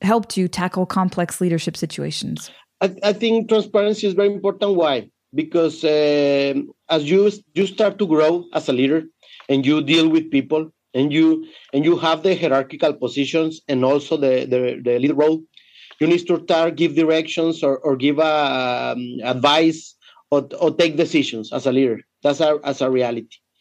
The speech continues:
Speaker 2: So, uh, some of these decisions are tough, are tough.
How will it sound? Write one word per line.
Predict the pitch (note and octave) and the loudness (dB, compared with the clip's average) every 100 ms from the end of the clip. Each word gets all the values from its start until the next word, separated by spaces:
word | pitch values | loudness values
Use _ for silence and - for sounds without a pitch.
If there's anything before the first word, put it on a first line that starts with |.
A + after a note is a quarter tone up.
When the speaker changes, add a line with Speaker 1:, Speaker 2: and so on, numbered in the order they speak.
| _ - _ - _ | _ -20 _ -20 _
Speaker 2:
So, | - D#3+ D3 D3+ D3+ D#3 - _ | -4 0 2 2 0 -4 -14 _
uh, | - - - | -20 -18 -6
some | - F#3+ | -2 2
of | G3 | 2
these | F#3 F#3 | 2 0
decisions | F#3 F#3+ G#3 | 0 -2 -2
are | F#3 D#3 | 0 0
tough, | C#3+ C3+ - _ _ _ _ - | 0 -2 -8 _ _ _ _ -6
are | D3 | -4
tough. | C#3 F3+ F#3+ G3+ | 0 2 2 -2